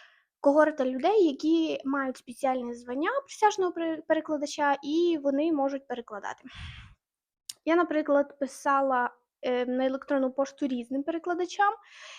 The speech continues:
і вибирала цей, який мені подх-, підходив по часу і по коштам.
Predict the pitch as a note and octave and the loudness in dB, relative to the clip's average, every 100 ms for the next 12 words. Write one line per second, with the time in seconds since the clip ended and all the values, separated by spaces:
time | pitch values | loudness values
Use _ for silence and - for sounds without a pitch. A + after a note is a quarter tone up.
0 | - - A4 G4 C4+ D4+ D#4+ D4 D4+ D#4+ | -10 -4 -2 0 2 2 4 0 0 -2
1 | D4 C#4 C4+ C4 C4 C4+ - - C#4 - | -2 -2 -2 -2 -4 -10 -12 -12 -8 -2
2 | C#4 B3+ B3+ C4 B3 B3 G4 - F#4+ F#4 | -2 -2 -2 -2 -2 -4 -8 -2 0 0
3 | - - D4+ C#4+ C4 B3+ - G3+ - - | -2 -8 -6 -4 -6 -10 -10 -10 -12 -14